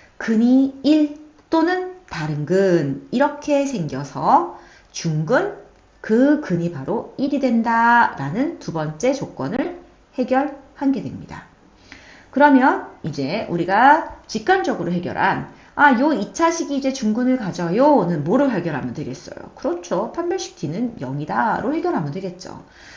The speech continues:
자, 판별식 D, 반, 아니, B의 제곱 마이너스 사 에이 씨가 영이니까,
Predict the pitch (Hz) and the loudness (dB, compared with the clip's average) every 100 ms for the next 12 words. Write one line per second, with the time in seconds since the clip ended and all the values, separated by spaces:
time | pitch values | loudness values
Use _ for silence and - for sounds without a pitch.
0 | - - 220 180 131 254 254 269 - - | -20 0 4 4 4 2 2 2 -2 -6
1 | 147 220 277 - - - _ _ 226 214 | -4 -2 -4 -8 -18 -20 _ _ 0 0
2 | 202 196 - - 131 - 208 214 - 139 | 0 -6 -8 -8 -8 -6 -4 -2 -2 -2
3 | 233 302 262 135 131 117 - - 277 311 | 0 0 0 0 -4 -8 -12 -6 -6 -4
4 | 294 262 254 - 131 131 - - 208 226 | 0 0 0 -4 -8 -8 -10 -10 -8 -4
5 | 226 - 139 135 135 175 - 262 247 | -4 -4 -8 -8 -8 -10 0 0 0